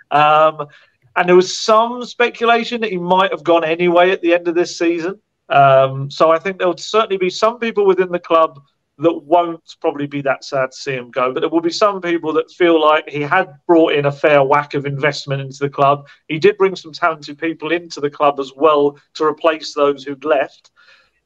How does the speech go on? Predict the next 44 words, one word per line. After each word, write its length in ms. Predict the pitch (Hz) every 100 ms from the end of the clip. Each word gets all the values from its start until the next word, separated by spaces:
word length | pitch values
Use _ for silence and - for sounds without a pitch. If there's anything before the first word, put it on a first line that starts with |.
| -
But 500 | 139 147 - - - _ -
as 200 | 151 143
you 100 | 165
say, 320 | 165 160 147
the 100 | 139
big 180 | 139 170
overriding 680 | 175 160 160 151 147 143 143
thing 400 | 139 156 143 170 -
was 200 | 147 139
one 140 | 165
of 80 | 147
his 140 | 143
key 220 | - 214
briefs 460 | 190 143 147 - -
was 180 | 139 147
to 80 | -
come 200 | - 151
in 120 | 147
and 80 | 143
bring 460 | 135 143 139 139 135
the 80 | 147
naming 320 | 175 165 131
rights, 400 | 123 127 - -
as 160 | - -
he 140 | 139
had 140 | 143
done 200 | 139 147
at 80 | 139
the 60 | 135
Miami 380 | 139 139 135 135
Dolphins 680 | 139 143 139 143 139 -
with 120 | 135
the, 320 | 131 135 131 131
uh, 140 | 123
Hard 260 | 135 135 131
Rock 200 | 135 -
Stadium. 400 | 156 151 135 - _ _ _ _ _ _ _ _ _ _ _ _ _ _
There's 240 | 165 190 185
a 160 | 202
little 360 | 233 247 254 233
bit 200 | 226 190
more 220 | 196 190
to 180 | 190 185
that, 200 | 196